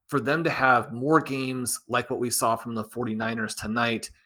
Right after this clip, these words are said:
and for the forty-niners to be playing a little bit more like the Dolphins. It's been exactly the other direction. The Dolphins look very, very, very good. And even though defense hasn't necessarily been their strength this year, they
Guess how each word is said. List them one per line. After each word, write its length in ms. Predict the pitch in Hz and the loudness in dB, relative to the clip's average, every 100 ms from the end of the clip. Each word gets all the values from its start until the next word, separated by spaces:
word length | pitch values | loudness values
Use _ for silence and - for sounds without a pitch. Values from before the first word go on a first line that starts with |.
| _ _ 120 | _ _ -6
and 120 | 117 | 0
for 80 | 120 | 2
the 100 | 104 | 0
forty-niners 640 | - 123 110 139 147 127 | 0 0 2 2 4 2
to 80 | 110 | 0
be 80 | 101 | -4
playing 280 | - 120 117 | -2 -2 2
a 40 | |
little 180 | 120 110 | 2 2
bit 80 | 113 | 0
more 140 | 117 | 0
like 160 | 107 92 | 0 -4
the 80 | |
Dolphins. 500 | 107 135 127 113 104 | 4 4 6 0 -2
It's 160 | 139 151 | -4 0
been 260 | 143 123 113 | 4 2 2
exactly 920 | 104 101 117 123 151 123 110 101 - _ _ _ - | -4 -4 4 6 6 4 0 0 -4 _ _ _ 0
the 100 | 123 | 4
other 140 | 117 | 4
direction. 720 | 104 113 107 - 107 101 101 - _ _ _ _ _ _ _ _ _ _ _ - | 6 8 6 4 -4 -4 -6 -10 _ _ _ _ _ _ _ _ _ _ _ -4
The 80 | - | 4
Dolphins 600 | - 135 131 127 101 - | 6 6 4 0 -2 0
look 340 | 110 - 98 | 0 0 -10
very, 480 | - 110 113 113 98 | -2 0 2 2 0
very, 580 | 95 104 98 95 95 - | 0 2 4 2 0 -6
very 400 | - 117 131 110 | 0 6 8 6
good. 420 | 98 104 101 87 _ - _ - | 2 2 2 -2 _ -20 _ -2
And 160 | 120 | 2
even 260 | 127 156 143 | 4 4 4
though 180 | 131 120 | 4 2
defense 480 | - 127 131 110 - | 2 0 0 0 2
hasn't 300 | 120 123 - | 0 2 -4
necessarily 500 | 120 104 120 101 101 | -4 -4 -2 -4 -4
been 200 | 110 107 | -4 -2
their 140 | 98 | -4
strength 400 | - - 147 147 | -2 0 0 2
this 200 | 117 - | 0 0
year, 460 | 107 107 101 95 - - | 0 4 6 4 0 -4
they 560 | 117 120 117 113 107 | 0 2 2 2 0